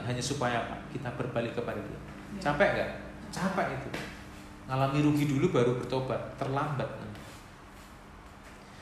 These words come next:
Speaker 1: Jadi, mari saya mengajak setiap kita untuk kita hari lepas hari mengalami kerohanian yang semakin hari meningkat.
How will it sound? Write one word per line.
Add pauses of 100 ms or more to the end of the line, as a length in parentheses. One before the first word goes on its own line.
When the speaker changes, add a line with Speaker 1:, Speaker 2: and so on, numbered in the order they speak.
(280)
Speaker 1:
Jadi, (840)
mari
saya
mengajak
setiap
kita
untuk (240)
kita (240)
hari
lepas
hari (240)
mengalami
kerohanian
yang
semakin
hari
meningkat.